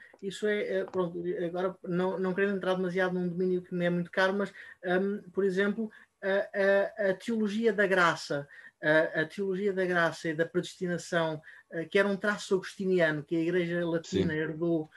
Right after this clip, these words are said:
Speaker 1: herdou de Santo Agostinho, hum, e, e que resulta, pronto, de acordo com alguns teólogos que eu, com quem eu me inclino a concordar, que resulta de, de, do facto de Santo Agostinho ter usado uma má tradução, eh, da Carta aos Romanos,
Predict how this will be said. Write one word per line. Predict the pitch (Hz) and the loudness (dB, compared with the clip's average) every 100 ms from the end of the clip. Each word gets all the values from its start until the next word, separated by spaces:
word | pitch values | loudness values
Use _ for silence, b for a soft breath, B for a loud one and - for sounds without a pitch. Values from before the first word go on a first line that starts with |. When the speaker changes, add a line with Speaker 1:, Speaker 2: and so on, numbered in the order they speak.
| B - | B -6
Speaker 1:
herdou | 160 165 185 170 | -4 4 6 6
de | 151 151 156 | 0 -4 -4
Santo | - 165 | -4 -6
Agostinho, | 160 - - 151 139 139 B B - 170 | -6 -8 -6 -2 -2 -6 B B -10 0
hum, | 156 170 170 185 | 2 2 -2 -6
e, | 214 220 247 | -10 -6 -4
e | |
que | - | 0
resulta, | 220 185 240 226 170 151 B B - | 2 2 0 0 0 0 B B -6
pronto, | 160 160 | -4 -2
de | |
acordo | 170 - 190 - | 0 2 2 2
com | 180 | 0
alguns | 170 170 156 | 0 0 -4
teólogos | - 175 160 - | 0 2 0 0
que | 190 | 0
eu, | 170 190 180 160 _ _ | 0 0 -6 -8 _ _
com | - 165 | -10 -4
quem | 175 | 0
eu | |
me | 175 | 0
inclino | 170 175 170 | 0 -2 -2
a | |
concordar, | 160 156 156 160 160 143 B - | -4 -8 0 4 4 2 B -18
que | - | -10
resulta | 165 185 208 196 | -4 -2 0 0
de, | 160 160 | 0 -4
de, | 180 - 185 170 214 | -6 2 2 2 0
do | 175 175 | 0 -2
facto | - 196 196 - | 2 2 2 -8
de | 165 | -8
Santo | - 185 | -4 -2
Agostinho | 175 - 202 185 | -4 -4 -4 -2
ter | 190 | 4
usado | 180 180 180 | 4 4 0
uma | 180 | 0
má | 175 185 | 4 4
tradução, | 185 175 160 - 175 165 151 B B _ | 4 -2 -6 -2 0 0 -2 B B _
eh, | 165 156 170 | -2 0 0
da | 170 160 160 156 | 0 0 0 0
Carta | 170 165 160 | -2 0 -2
aos | |
Romanos, | 135 147 156 139 151 | -2 -2 -2 -2 -6